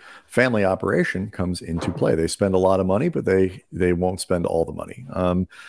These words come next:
Locked On Lakers on YouTube is where you can go to see the show and participate in that great community of Lakers fans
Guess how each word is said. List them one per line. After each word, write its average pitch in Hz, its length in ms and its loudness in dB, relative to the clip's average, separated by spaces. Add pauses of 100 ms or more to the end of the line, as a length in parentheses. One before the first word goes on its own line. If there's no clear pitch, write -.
(140)
Locked - 180 6
On 147 80 6
Lakers 135 240 6
on 131 80 4
YouTube 135 520 8
is 113 380 4
where 113 140 4
you 110 80 2
can 110 100 0
go 110 200 4
to 101 360 2
see 127 260 2
the 110 80 4
show 190 260 2 (500)
and 101 760 2
participate 101 600 0
in 95 260 -2
that 90 260 0
great 98 220 0
community 101 460 2
of 87 180 -2
Lakers 92 260 -2
fans 104 460 0